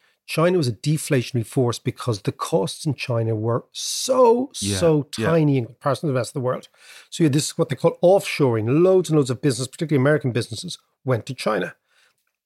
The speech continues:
Speaker 1: Profoundly decreased the cost of production.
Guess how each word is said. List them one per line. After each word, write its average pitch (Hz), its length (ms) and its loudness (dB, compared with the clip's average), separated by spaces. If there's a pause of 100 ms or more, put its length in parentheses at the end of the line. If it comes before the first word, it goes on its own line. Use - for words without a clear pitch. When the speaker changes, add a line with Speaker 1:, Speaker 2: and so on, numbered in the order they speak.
(180)
Speaker 1:
Profoundly 156 1200 0 (140)
decreased 143 560 -2
the 120 60 -2
cost 135 360 -4
of 123 100 -12
production. - 480 -4